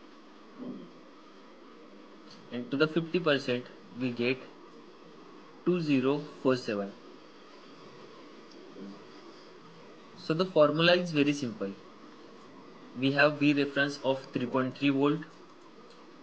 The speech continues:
We have twelve bit A D C. So three point three divided by four zero nine five. That much value we get for one milli, one step.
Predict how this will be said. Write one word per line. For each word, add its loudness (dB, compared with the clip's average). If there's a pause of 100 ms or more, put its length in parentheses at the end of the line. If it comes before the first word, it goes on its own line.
(140)
We -2
have 6 (140)
twelve 6
bit 0 (100)
A 4
D 4
C. -2 (920)
So 2 (680)
three 2
point 6
three -4 (140)
divided 2
by 2 (220)
four 4
zero 4
nine -2
five. -6 (880)
That 2
much 0
value 2
we -2
get 4 (340)
for 6
one 2
milli, 2 (220)
one 4
step. -6